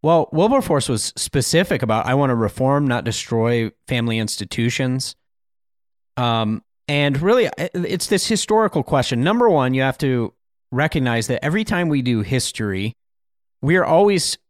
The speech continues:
subjective interpreters. There is no such thing as a one hundred percent neutral, objective historical view.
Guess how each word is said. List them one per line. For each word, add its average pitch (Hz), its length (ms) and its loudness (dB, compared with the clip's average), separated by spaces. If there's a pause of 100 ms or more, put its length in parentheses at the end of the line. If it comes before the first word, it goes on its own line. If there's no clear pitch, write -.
subjective 131 680 -2
interpreters. - 760 -6
There 156 160 2
is 151 140 0
no 202 320 0
such 190 340 -2
thing 101 460 -2 (420)
as 127 180 -2
a 120 100 2
one 123 260 0
hundred 147 220 0
percent 131 360 -4
neutral, 120 540 0
objective 107 640 -4
historical 95 560 -4
view. - 200 -12